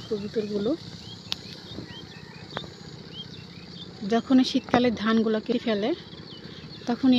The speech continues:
এই কবুতরগুলা জোড়া, জোড়া বেঁধে চলে আসে। ঝাঁকে ঝাঁকে কবুতর পাওয়া যায়, অভাব থাকে না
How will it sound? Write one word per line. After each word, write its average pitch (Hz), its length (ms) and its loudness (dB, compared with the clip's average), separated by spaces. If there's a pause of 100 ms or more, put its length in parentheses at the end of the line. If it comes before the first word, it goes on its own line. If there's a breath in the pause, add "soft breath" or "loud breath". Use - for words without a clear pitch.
এই 233 100 4
কবুতরগুলা 214 520 2 (120)
জোড়া, 214 340 4 (160)
জোড়া 214 260 4
বেঁধে 208 240 2 (140)
চলে 202 240 2
আসে। - 160 2 (100)
ঝাঁকে 202 300 0
ঝাঁকে 208 200 0 (100)
কবুতর 202 320 -2 (100)
পাওয়া 202 200 -2 (100)
যায়, 220 180 0 (680 loud breath)
অভাব 214 180 6 (120)
থাকে 226 240 0
না 208 60 4